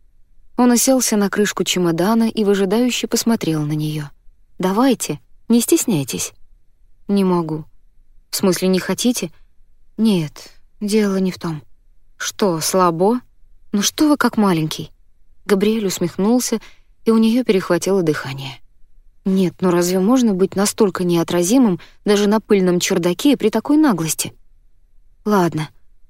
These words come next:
только на что-нибудь приличное можете не рассчитывать».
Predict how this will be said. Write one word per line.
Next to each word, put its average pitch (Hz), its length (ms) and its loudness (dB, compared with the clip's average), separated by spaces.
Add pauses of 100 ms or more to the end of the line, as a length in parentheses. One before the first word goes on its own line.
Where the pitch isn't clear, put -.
(200)
только 220 300 0
на 208 100 2
что-нибудь 196 440 0
приличное 190 500 0
можете 180 400 2
не 214 80 2
рассчитывать». 160 640 -4